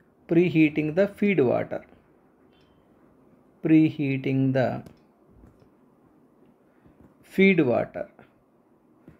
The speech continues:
Feed water means the water which is supplied to the boiler to produce the steam is called feed water. To heat the feed water, we are using the economizer. Superheater is for,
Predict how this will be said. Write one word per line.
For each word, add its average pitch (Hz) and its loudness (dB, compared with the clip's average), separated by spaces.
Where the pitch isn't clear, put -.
Feed 202 2
water 196 4
means 233 -2
the 147 -2
water 165 0
which 160 -4
is 156 -10
supplied 156 -6
to 156 -8
the 147 -4
boiler 135 0
to 151 -2
produce 151 2
the 165 0
steam 147 -6
is 143 -6
called 175 -4
feed 135 -2
water. 107 -6
To 156 -2
heat 185 -2
the 196 2
feed 190 -2
water, 180 -2
we 156 0
are 147 2
using 147 -4
the 254 -4
economizer. 135 0
Superheater 165 -2
is 147 -2
for, 120 -2